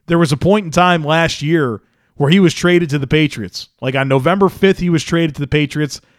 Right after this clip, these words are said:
and then he was cut early December and found his way back to the Miami Dolphins and finished out the year,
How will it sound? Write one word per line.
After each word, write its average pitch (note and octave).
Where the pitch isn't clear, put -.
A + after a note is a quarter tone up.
and C#3
then C#3
he C3+
was B2
cut G3+
early F#3
December D#3+
and C3+
found E3
his C#3
way D3
back D#3
to F3
the D#3
Miami C3+
Dolphins B2+
and B2+
finished C#3
out B2+
the A#2+
year, B2+